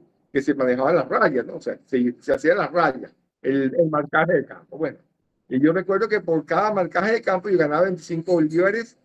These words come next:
que en ese tiempo era algo de dinero. Y bueno, yo tenía la, la, el dinero en la mano. Estudiaba cerca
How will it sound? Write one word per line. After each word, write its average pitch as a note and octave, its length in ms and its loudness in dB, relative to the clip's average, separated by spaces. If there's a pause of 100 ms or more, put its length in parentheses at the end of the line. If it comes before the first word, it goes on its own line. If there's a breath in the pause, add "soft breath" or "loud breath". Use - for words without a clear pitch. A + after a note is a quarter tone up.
que D3 160 2
en B2+ 100 0
ese C3 200 -2
tiempo E3+ 480 0
era B2+ 280 2
algo B2+ 220 0
de C3 80 2
dinero. G3 360 -2 (480)
Y F3+ 100 -4
bueno, G3 200 4
yo D3+ 120 -2
tenía F3+ 240 -2
la, E3 200 -4
la, C#3 320 -2
el D#3+ 140 -4
dinero D3+ 260 -2
en G#3 60 -4
la C#3+ 100 -4
mano. - 200 -18 (680)
Estudiaba C#3+ 460 4
cerca F#3+ 500 -2